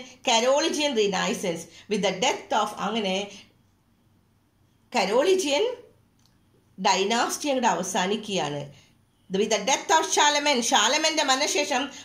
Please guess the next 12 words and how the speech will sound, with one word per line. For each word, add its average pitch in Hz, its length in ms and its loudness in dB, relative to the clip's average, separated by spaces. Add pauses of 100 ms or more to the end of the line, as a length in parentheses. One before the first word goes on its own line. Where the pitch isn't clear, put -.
Frankish 320 640 0
empire 294 440 2
was 285 180 0
divided 247 840 -2
and 214 600 -6
gradually 240 760 -4
it 196 100 -10
was 190 160 -2 (180)
collapsed. 180 600 -4
അത് 220 420 -4 (840)
divide 208 420 0
ചെയ്തു, 220 560 0